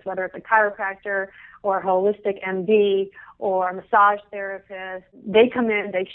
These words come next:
share for an hour, and they give back to, for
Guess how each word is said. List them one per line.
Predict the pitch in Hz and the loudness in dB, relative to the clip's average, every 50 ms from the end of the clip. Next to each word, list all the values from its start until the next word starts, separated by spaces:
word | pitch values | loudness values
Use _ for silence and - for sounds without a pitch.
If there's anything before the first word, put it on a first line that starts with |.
| - | -2
share | - 214 208 202 208 202 202 202 _ | 2 4 6 6 6 4 2 -4 _
for | - 196 190 | -12 -12 -12
an | 190 - - 190 185 | -12 -14 -16 -14 -12
hour, | 185 190 196 208 220 226 220 - - | -12 -10 -8 -8 -8 -8 -8 -10 -10
and | 190 190 190 190 175 | -10 -8 -8 -6 -2
they | 190 185 185 185 190 190 190 190 190 196 - 202 190 | 0 0 2 2 2 2 2 0 0 -2 -4 -8 0
give | - 214 208 196 190 185 180 | 4 6 6 6 4 0 -2
back | - 190 180 185 226 247 - _ _ _ | -2 0 2 2 0 -2 -4 _ _ _
to, | 208 190 185 180 - _ | -8 -8 -8 -8 -8 _
for | 202 190 | -8 -8